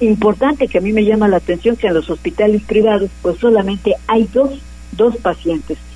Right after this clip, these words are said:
La mayoría está o en el Seguro Social o en el hospital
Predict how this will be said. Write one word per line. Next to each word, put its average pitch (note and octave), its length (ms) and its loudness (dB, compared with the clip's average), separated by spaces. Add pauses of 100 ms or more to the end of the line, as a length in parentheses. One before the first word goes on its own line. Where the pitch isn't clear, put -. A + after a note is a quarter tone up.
(140)
La F3 100 0
mayoría F#3+ 600 4
está A#3 380 0 (100)
o F3+ 120 4
en E3+ 120 0
el E3 100 -2
Seguro F#3+ 400 0
Social A3+ 420 2 (240)
o B3+ 280 2
en F3+ 180 -2
el E3 160 2
hospital F#3+ 560 0